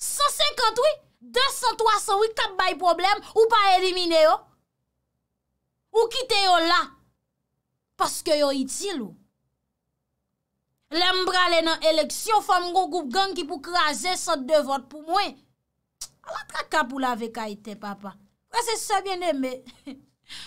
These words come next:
Pwoblèm peyi d Ayiti anpil, wi. Donk, lè lapolis debake kote, l pa depoze la pat sou bandi, ya.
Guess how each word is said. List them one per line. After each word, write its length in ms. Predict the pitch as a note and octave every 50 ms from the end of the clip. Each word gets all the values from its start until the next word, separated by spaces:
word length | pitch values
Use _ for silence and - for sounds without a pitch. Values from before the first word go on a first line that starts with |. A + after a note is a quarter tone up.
| - _
Pwoblèm 420 | _ - - A4 A#4 A4+ A4 A4 G#4+
peyi 280 | A4 G#4 G4+ G4 F#4+
d 80 | F4+ F4
Ayiti 440 | E4 D#4+ D#4+ C#4+ - - - D4+ D4
anpil, 360 | C4+ A3+ - B3 B3+ B3 B3+
wi. 140 | C#4+ E4+ - _ _ _
Donk, 400 | - B3+ F4 E4+ E4 - - - _ _ _ _
lè 200 | - D#4 F#4 G#4+
lapolis 720 | A#4 C5+ - A#4+ A#4+ B4 C#5 A#4+ G#4 F#4+ F#4+ F4 - -
debake 600 | C4 F#4+ F#4+ F#4 F#4+ F#4+ F4+ E4 E4+ - E4+ E4+ D4+
kote, 380 | - E4+ D#4+ D#4 - E4 D4+
l 120 | D4 D#4 C#4
pa 180 | - G#4 G4 -
depoze 520 | G#4 G4+ G4 G4+ G#4 F#4+ E4 - E4+ E4+
la 160 | E4+ E4+ D#4 D#4 D#4
pat 240 | D#4+ D4+ D4+ -
sou 180 | - - E4+ D#4
bandi, 480 | D4 D#4 D4+ C4+ A3+ G#3 B3+ C4+ C4 C#4+
ya. 120 | D#4